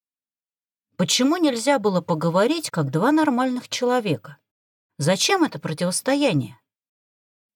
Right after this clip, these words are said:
Заговорила я некоторое время спустя, невольно сравнивая манеру вождения Ярослава с дерганной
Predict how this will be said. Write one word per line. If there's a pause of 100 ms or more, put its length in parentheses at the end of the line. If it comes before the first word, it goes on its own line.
(180)
Заговорила
я
некоторое
время
спустя, (500)
невольно
сравнивая
манеру
вождения
Ярослава (400)
с
дерганной